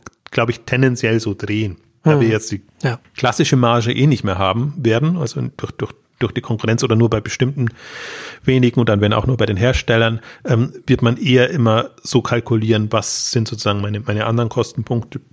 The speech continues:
Speaker 1: und dann optimiert man das je nachdem, was, was der Kunde auch, also entweder der Kunde bereit ist, äh, zu zahlen oder was man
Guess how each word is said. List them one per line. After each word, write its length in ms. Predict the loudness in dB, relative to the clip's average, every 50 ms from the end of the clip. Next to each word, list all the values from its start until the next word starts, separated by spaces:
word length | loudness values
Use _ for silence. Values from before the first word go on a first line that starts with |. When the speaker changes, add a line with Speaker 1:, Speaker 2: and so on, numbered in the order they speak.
| _ -10 -6
Speaker 1:
und 120 | -2 -2
dann 100 | 0 0
optimiert 480 | 0 -4 -4 0 0 2 4 4 4 2
man 100 | 2 0
das 160 | 0 0 2
je 120 | 2 4
nachdem, 440 | 4 2 0 0 0 2 2 2 2
was, 280 | 0 0 -2 -2 -4 -4
was 120 | -6 -4
der 180 | -2 -2 -2 -2 -4 _ _
Kunde 360 | 2 2 4 4 4 2 2 2
auch, 320 | 0 -2 -2 -4 -12 -14 -16 -16 -20 -20 _ -2
also 140 | 2 2 2
entweder 260 | 2 2 0 -2 -4 -8 _ _ _ -20 -20 -20 _ -18 -14
der 60 | -6
Kunde 280 | -2 0 2 2 2
bereit 300 | 2 2 2 2 2 0
ist, 260 | -2 -6 -8 -8 -10 -8
äh, 200 | -4 -4 -4 -2
zu 140 | -2 -2
zahlen 420 | -2 0 0 0 2 2 2 2 2
oder 280 | 2 2 2 2 2
was 140 | 0 0 2
man 140 | 2 0